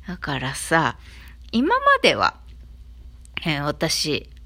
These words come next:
私は男性が好きな女ですけれど、相手、その気になった男性がね、彼女いようが奥さんいようが関係ないっ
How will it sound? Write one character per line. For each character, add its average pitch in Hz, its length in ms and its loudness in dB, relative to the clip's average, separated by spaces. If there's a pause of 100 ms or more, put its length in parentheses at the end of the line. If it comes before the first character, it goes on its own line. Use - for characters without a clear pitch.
(140)
私 262 240 2
は 254 140 6
男 254 260 6
性 240 300 4
が 214 180 4
好 - 60 -8 (200)
き 247 140 0
な 170 220 4
女 170 500 4
で - 160 4
す - 140 -6
け 151 100 0
れ 139 140 -2
ど、 151 260 2 (720)
相 247 200 4
手、 285 440 0
そ 226 140 0
の 220 100 0
気 240 160 -2
に 285 100 0
な 370 120 0
っ - 20 -6
た 170 160 2
男 160 200 2
性 151 200 0
が 147 100 0
ね、 208 140 0
彼 349 200 2 (160)
女 151 140 0
い 151 80 2
よ 160 120 2
う 147 40 -2
が 143 160 4
奥 220 180 -2
さ 180 120 0
ん 160 80 0
い - 20 -2
よ 143 100 -4
う - 40 -4
が 131 80 -6
関 214 260 2
係 254 160 0
な 226 140 2
い 160 60 0
っ - 20 -8